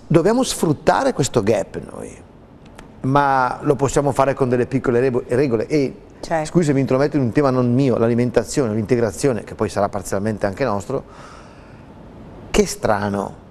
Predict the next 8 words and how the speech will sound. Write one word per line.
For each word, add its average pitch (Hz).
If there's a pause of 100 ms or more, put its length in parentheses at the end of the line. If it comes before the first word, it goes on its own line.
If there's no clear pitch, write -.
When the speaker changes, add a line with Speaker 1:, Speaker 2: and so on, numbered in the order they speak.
(640)
Speaker 1:
l'età 135
biologica 151 (200)
diventa 143
più 151
interessante 113 (240)
quanto 185
più 190
tu 190